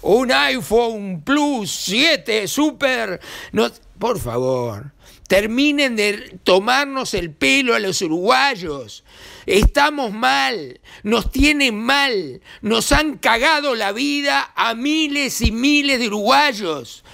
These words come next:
Les han cagado el futuro a cientos de miles de jóvenes que ya apuntan toda su artillería a irse el carajo del Uruguay. No queremos que se vayan nuestros hijos,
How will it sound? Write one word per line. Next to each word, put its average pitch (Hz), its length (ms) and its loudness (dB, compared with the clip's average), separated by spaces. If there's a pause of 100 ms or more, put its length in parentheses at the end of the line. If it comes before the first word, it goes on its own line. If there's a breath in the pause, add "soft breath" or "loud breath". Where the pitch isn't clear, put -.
(260 loud breath)
Les 220 320 2
han 302 240 2
cagado 294 480 0
el 240 80 -6
futuro 285 800 0
a 220 160 0
cientos 285 680 2
de 233 120 -2
miles 302 420 0
de 240 100 -2
jóvenes 214 760 0 (300 loud breath)
que 254 200 2
ya 294 220 4
apuntan 285 760 -2
toda 294 360 4
su 247 120 -8
artillería 247 760 0
a 247 80 4
irse 285 360 -2
el 190 100 -6
carajo 277 520 0
del 240 180 0
Uruguay. 240 640 0 (420 loud breath)
No 262 320 2
queremos 269 560 0
que 214 160 -6
se - 160 0
vayan 269 400 0
nuestros 214 480 -4
hijos, 208 580 0